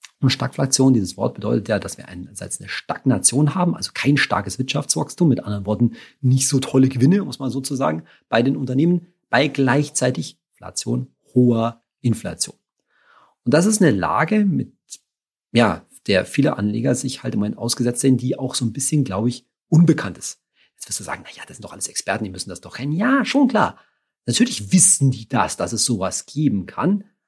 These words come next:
aber mach dir klar, auch bei den Erfahrenen, bei den Pros, ja, spielt die Psychologie halt eine ganz große Rolle und deswegen ist diese Lage unter dem Druck, dass es ja immer noch wahnsinnig viel Geld am Markt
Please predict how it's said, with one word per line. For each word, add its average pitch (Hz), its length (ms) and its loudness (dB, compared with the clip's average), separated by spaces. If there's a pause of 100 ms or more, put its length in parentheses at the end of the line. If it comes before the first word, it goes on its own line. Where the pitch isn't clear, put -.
aber 135 200 6
mach 135 160 2
dir 147 160 -2
klar, 151 340 -6
auch 160 160 0
bei 120 160 0
den 110 140 0
Erfahrenen, 135 640 -4
bei 110 140 -2
den 110 300 -6
Pros, 165 540 4
ja, 147 340 0 (180)
spielt 113 300 0
die 107 80 -10
Psychologie 98 680 -6
halt 98 280 -8
eine 95 200 -8
ganz 95 260 -6
große 95 260 -14
Rolle - 260 2
und 123 160 -4
deswegen 135 380 -8
ist - 160 -20
diese 104 160 -6
Lage 123 460 -4 (340)
unter 127 180 2
dem 110 120 4
Druck, 185 240 4
dass 101 100 0
es - 80 -2
ja - 80 -4
immer 117 120 0
noch 101 120 -4
wahnsinnig 92 380 -6
viel - 120 -14
Geld 180 260 2
am 90 100 -4
Markt 82 320 -10